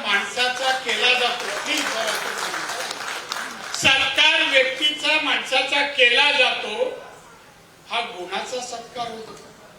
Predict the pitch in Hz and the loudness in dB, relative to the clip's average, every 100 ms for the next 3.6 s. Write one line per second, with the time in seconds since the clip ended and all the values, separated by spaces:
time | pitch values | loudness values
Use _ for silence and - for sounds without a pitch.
0 | - - - 220 285 294 330 311 269 311 | -20 -16 0 2 4 2 2 0 2 2
1 | 339 339 320 320 262 - 294 294 277 233 | 4 2 2 2 -2 0 0 0 2 4
2 | 254 330 311 302 285 294 285 277 254 - | 6 4 4 4 2 2 -2 -2 4 4
3 | - 277 247 - 233 240 | 4 -2 -4 -6 -8 -10